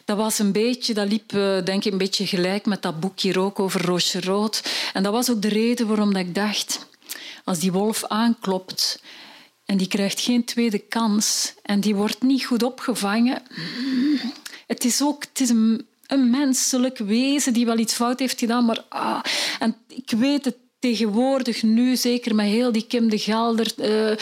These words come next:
eh, ja, dat, dat proces en al dat gedoe er rond, ehm,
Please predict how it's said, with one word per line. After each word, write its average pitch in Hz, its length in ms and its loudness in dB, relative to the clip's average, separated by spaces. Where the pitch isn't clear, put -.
eh, 208 760 0
ja, 208 360 0
dat, 196 240 0
dat 190 120 -4
proces 233 500 0
en 214 160 2
al 226 140 2
dat 214 140 0
gedoe 214 320 2
er 220 120 0
rond, 233 460 0
ehm, 202 340 0